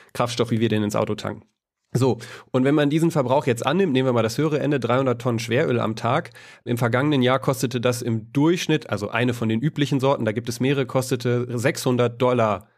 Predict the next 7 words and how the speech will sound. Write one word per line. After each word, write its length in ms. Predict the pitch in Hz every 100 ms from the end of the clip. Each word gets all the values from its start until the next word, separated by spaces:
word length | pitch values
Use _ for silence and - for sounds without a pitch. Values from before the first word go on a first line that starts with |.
| -
pro 160 | - 117
Tonne 300 | 113 107 104
U-S-Dollar. 680 | 117 120 120 107 101 98 - - - - - _ 139
Rechnen 320 | 139 151 131
wir 140 | 123
also 240 | 117 110 101
aus, 520 | 135 196 214 -